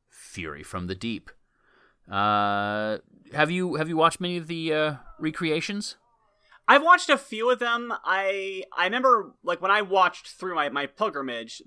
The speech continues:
Speaker 2: the Tenth Planet was, was, like, partially recreated with animation. And then also I've watched the, uh, the, the, ooh, I have, I haven't seen the Shada one yet, but I have seen the, um, the Troughton one. Was it Power of the Daleks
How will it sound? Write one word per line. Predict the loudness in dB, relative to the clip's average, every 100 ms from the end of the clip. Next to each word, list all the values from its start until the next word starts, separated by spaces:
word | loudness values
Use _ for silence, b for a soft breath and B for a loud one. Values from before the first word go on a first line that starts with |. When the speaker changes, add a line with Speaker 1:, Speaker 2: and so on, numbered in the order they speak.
| -14
Speaker 2:
the | -12 -10 -10 -14 -16 _
Tenth | -4 -4 -4
Planet | -6 -4 -2 -4
was, | -8 -10 -12 -8
was, | -4 -2
like, | -4 -4
partially | -2 -2 -2 -6
recreated | -8 -10 -8 -8 -8 -8
with | -8
animation. | -8 -8 -8 -8 -8 -10 -10 -18 B B B
And | -6 -2
then | -2 -2 -4
also | 0 -2 0 -2
I've | -2 -4
watched | -2 4 4 2 -6 -18 -14
the, | -12 -10 -12 -12 -16 b b b _
uh, | 0 0 0 -2 -4 -6 -8 _ _ -16
the, | -16 -6
the, | -4 -2 -4 -8 -12 _ _ -4
ooh, | 0
I | 0
have, | 2
I | 2
haven't | 2 2
seen | -2 -4
the |
Shada | -2 2 2 2 0
one | -4 -6
yet, | -8 -6
but | -4
I | -4
have | 0 0 -2
seen | -8 -10 -10 -12 -12 -16
the, | -8 0
um, | 2 2 0 -2 -2 -2 -2 -4 -10 -20 -20 _ _ _ _ _ _ _ _ -14
the | -12
Troughton | 2 4 4 -2
one. | -6
Was | -6 -4
it |
Power | 2 2
of | 2
the | 2
Daleks | 2 2 -2 -8 -16 -18